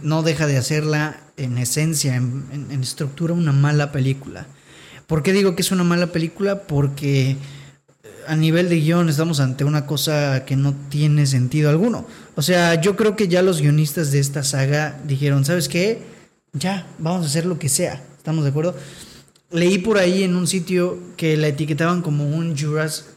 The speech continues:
un, eh, Rápido y Furioso con dinosaurios, y es totalmente cierto. Esta película sí se siente como un, un, eh, Rápido y Furioso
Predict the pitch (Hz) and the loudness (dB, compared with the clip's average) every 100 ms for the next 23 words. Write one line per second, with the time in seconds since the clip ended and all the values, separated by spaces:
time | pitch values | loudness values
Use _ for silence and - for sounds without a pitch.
0 | - 151 156 170 180 180 180 185 156 143 | -6 -4 -2 -2 -2 -2 -4 -6 -4 -2
1 | 143 160 185 147 151 160 160 214 240 - | 0 -2 -2 0 0 0 0 -2 -4 -12
2 | - 151 147 139 143 180 165 156 185 - | -10 -2 0 2 2 2 2 2 -2 -6
3 | - - - - 151 151 147 - 127 156 | -14 -20 -20 -10 -4 -2 -2 -4 -2 0
4 | 180 151 135 214 220 - - 190 208 220 | 2 2 2 0 -2 -6 -4 -2 -2 0
5 | 202 - 180 185 160 135 180 185 156 143 | -2 -2 -4 -2 -2 -2 -2 -2 0 4
6 | 147 175 170 - - - - 143 - 165 | 6 4 2 -6 -16 -20 -18 -10 -2 0
7 | 165 170 170 175 - 107 143 147 151 170 | 2 2 0 -4 -8 -8 -4 -2 0 2
8 | 139 156 147 165 180 | 4 4 2 0 -4